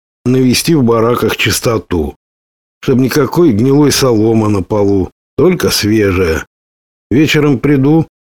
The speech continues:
проверю. Ну, поняла, госпожа. Сандра уже достаточно отдохнула, чтобы не шататься. Разрезала ножом бич, которым связала матку, встала.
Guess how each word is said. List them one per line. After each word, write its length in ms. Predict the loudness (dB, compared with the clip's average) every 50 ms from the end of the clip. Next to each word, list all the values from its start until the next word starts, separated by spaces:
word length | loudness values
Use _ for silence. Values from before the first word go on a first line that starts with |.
| _ -8
проверю. 720 | -4 -2 -2 0 0 0 0 0 0 0 0 -2 -4 -6 _ _ _ _ _ _ _ -4
Ну, 340 | 0 0 2 2 0 -2 _ _ _ _ _ _ _ _ _ _ -4
поняла, 540 | -2 0 2 2 2 2 0 0 0 -2
госпожа. 880 | -2 0 -2 -2 -2 -4 -4 -2 -2 0 0 0 0 0 0 -2 -4 -8 _ _ _ _ _ _ _ _ _ _ _ _ _ _ _ _ _ _ _ _ _ _ _ -8
Сандра 380 | -4 -2 0 0 0 0 2 2
уже 240 | 2 2 0 0
достаточно 800 | 0 0 0 -2 -2 -2 -2 -2 -2 -2 -4 -4 -2 -2 -2 -2
отдохнула, 760 | -2 -2 -2 -2 -2 -2 -2 -2 -2 0 0 0 -2 -4 -6 -10 _ _
чтобы 380 | -10 -4 -2 0 2 2 2 2
не 100 | 0 0
шататься. 760 | 0 0 -2 -2 -2 -2 -4 -4 -2 -4 -6 -6 -6 -6 -8 _ _ _ _ _ _ _ _ _ _ _ _ _ _ -6
Разрезала 840 | -4 -2 0 2 2 2 2 2 2 0 0 -2 -2 -2 -4 -6 _ -4
ножом 540 | -4 -2 -2 -2 -2 -2 0 0 0 0 0
бич, 340 | 0 0 -2 -2 -6 -8 _ _ _ _ _
которым 460 | -4 -4 -2 0 0 0 0 0 0 0
связала 520 | 0 0 0 0 0 0 0 0 0 0
матку, 560 | 0 0 0 -2 -4 -6 -6 -6 -6 -6 -6 _ _ _ _ _
встала. 640 | -12 -12 -8 -6 -4 -4 -4 -4 -4 -4 -6 -6 -8